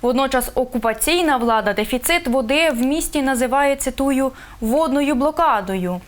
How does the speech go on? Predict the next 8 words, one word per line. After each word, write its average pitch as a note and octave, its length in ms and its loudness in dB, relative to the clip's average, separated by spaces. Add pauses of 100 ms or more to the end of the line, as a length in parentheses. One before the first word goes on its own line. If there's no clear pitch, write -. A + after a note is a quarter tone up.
(180)
Але B3+ 200 2
насправді C4 680 0
саме D4+ 360 2
вони C#4+ 320 0
й C#4+ 40 0
створили B3 500 0
таку B3+ 300 -4
ситуацію. B3+ 840 0